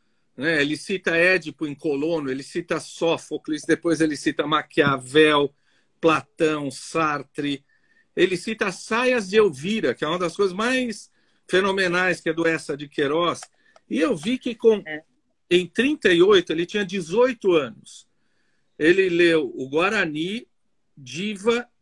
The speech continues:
Speaker 1: do José de Alencar, Casagrande e Senzala,
Speaker 2: <laughs>
Speaker 1: Memórias Póstumas do Brás Cubas, Quincas Borba, leu Stephen Zweig. É, é, é delicioso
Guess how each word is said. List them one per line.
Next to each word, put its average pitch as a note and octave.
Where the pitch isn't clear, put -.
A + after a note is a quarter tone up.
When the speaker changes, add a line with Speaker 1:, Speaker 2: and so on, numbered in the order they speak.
Speaker 1:
do D#3
José D3
de C#3+
Alencar, C#3+
Casagrande F3
e -
Senzala, D3+
Speaker 2:
<laughs> -
Speaker 1:
Memórias F3+
Póstumas E3+
do D#3+
Brás D3
Cubas, E3
Quincas F3+
Borba, D#3+
leu F3+
Stephen F#3+
Zweig. D#3+
É, F3+
é, F3+
é F3
delicioso F3+